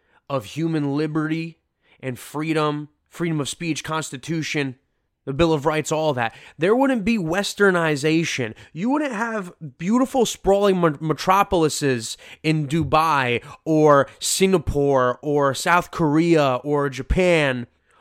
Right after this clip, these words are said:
or Canada if it wasn't for the United States paving the way and doing it first. But as we've seen, it just very recently, in the past two years, the United States has plummeted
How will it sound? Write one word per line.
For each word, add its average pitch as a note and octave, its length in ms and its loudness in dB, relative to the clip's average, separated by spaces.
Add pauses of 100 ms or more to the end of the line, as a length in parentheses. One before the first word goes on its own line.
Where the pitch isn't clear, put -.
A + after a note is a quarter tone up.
(100)
or C3 160 -6
Canada E3 760 0 (520)
if E3 160 -6
it D#3+ 80 -2
wasn't E3 360 -4
for F3+ 120 -6
the D#3+ 100 -6
United E3 440 -2
States D#3+ 640 -4
paving D#3+ 520 0
the C#3+ 100 0
way D3 260 0
and C3 140 -4
doing C#3 260 -6
it A#2+ 100 -12
first. - 680 -6 (920)
But C#3 120 -4
as E3 220 -4
we've A#3 200 -2
seen, C#4+ 540 0 (540)
it E3+ 260 -8
just B2+ 440 -2
very A3+ 220 0
recently, C4 560 -2
in A#3+ 80 -4
the E3 80 -2
past F3 360 -4
two C4 120 -2
years, C4 540 -2 (280)
the D3 80 0
United G3 400 0
States A3+ 360 -4
has F#3+ 520 -2
plummeted D#3+ 1080 -4